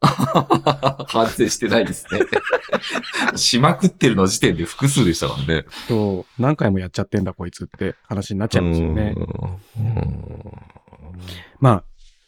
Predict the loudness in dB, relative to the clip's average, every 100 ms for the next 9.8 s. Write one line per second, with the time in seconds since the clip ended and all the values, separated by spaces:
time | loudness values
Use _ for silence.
0 | _ _ _ _ -4 -2 0 0 -2 -8
1 | -2 2 4 4 4 2 4 6 6 4
2 | 2 4 6 4 2 -4 0 2 4 0
3 | -6 -10 _ _ -6 -2 4 6 6 4
4 | 0 0 0 2 6 6 6 2 -6 _
5 | _ _ _ _ 0 4 6 6 6 4
6 | 6 4 2 _ -4 2 2 0 -10 -6
7 | -4 -2 2 0 0 0 0 0 -4 0
8 | 4 4 2 -4 -6 _ -16 -14 -12 -12
9 | -6 -2 0 4 4 6 4